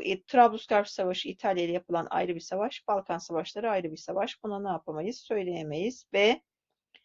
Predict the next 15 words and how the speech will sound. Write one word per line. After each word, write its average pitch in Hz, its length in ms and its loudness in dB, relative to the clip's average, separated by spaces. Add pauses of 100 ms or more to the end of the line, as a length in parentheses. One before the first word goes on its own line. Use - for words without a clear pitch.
(420)
Osmanlı 269 400 8
Devleti 262 300 2
birden 262 360 2
fazla 226 380 2
cephede 214 340 -2
savaşacak 202 720 -2
güce 190 340 -4
sahip 202 540 0
değildir. 175 760 0
İşte - 320 -6
Yunanistan, 180 520 -2
Sırbistan, 175 640 -6
Karadağ, 170 460 -2
Bulgaristan 165 520 -2
meselesi. 175 760 -4